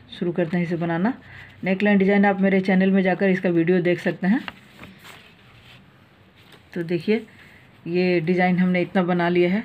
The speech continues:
थोड़ा सा रखा है अपने आपको बताने के लिए। और देखिए, ये यहाँ पे हमने joint किया है, ये बाजू, दोनों बाजू हैं जिसके कपड़े को हमने देखिए इस तरह से यहाँ joint कर दिया है, जिससे कि दोनों,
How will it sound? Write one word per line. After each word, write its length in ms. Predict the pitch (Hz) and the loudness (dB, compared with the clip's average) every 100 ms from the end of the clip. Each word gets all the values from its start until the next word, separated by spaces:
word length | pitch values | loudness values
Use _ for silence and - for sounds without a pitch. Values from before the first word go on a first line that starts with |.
| - | -8
थोड़ा 240 | - 165 | -4 -4
सा 140 | 160 170 | -2 -4
रखा 240 | 160 190 | -4 -2
है 100 | 175 | -2
अपने 240 | 170 170 170 160 - - - | -4 -4 -4 -6 -14 -16 -10
आपको 280 | 156 - 165 | -10 -8 -8
बताने 360 | 165 160 165 | -4 -4 -4
के 80 | 170 | -2
लिए। 220 | 175 220 - - - - - - | -2 -2 -4 -20 -20 -20 -16 -6
और 180 | 156 | -6
देखिए, 320 | 160 170 180 185 | -2 -4 0 0
ये 300 | 180 185 190 - | 2 0 -2 -4
यहाँ 200 | 180 190 | -2 0
पे 120 | 190 | 2
हमने 200 | 185 180 | 2 2
joint 340 | 175 185 185 - | 0 2 0 0
किया 220 | 185 180 | 0 0
है, 280 | 202 240 165 | -2 -4 -2
ये 120 | 170 | -2
बाजू, 340 | 165 170 185 | 0 0 0
दोनों 300 | 165 180 190 | 0 0 0
बाजू 320 | 170 170 185 | 0 0 4
हैं 200 | 202 220 294 - - - - - - | 4 2 -2 -14 -20 -20 -20 -20 -6
जिसके 280 | 175 175 190 | -6 -2 -4
कपड़े 320 | 190 185 190 196 | -2 -2 0 0
को 80 | |
हमने 320 | 190 180 180 269 - - - | 0 0 0 -2 -6 -20 -16
देखिए 240 | 165 151 - | -12 -10 -10
इस 120 | 160 | -6
तरह 180 | 180 170 | -4 -2
से 180 | 156 254 - - - - - - - - - | -2 -4 -6 -20 -20 -20 -20 -20 -20 -20 -10
यहाँ 200 | 165 175 | -4 -4
joint 320 | 160 170 175 180 | -2 0 0 0
कर 160 | 180 | -2
दिया 220 | 170 175 | 0 0
है, 120 | 175 190 | 0 0
जिससे 340 | 175 - 190 | -2 0 -2
कि 140 | 190 | 0
दोनों, 400 | 180 170 180 214 | -4 -2 0 0